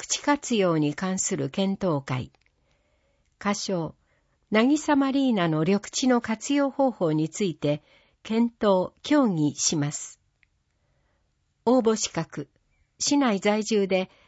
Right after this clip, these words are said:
平日昼間の会議に出席できる人。募集人数、報酬など。募集人数、若干名。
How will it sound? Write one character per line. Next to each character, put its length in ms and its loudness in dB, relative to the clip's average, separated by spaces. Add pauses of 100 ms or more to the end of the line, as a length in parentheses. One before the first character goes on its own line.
平 200 2
日 540 0
昼 300 0
間 140 2
の 120 2
会 280 0
議 180 2
に 260 0
出 260 0
席 340 0
で 120 0
き 160 -2
る 120 2
人。 360 -6 (1800)
募 140 4
集 260 2
人 320 2
数、 320 0
報 200 0
酬 340 0
な 160 -2
ど。 180 -6 (920)
募 120 4
集 220 0
人 320 2
数、 400 0
若 340 0
干 300 0
名。 380 -4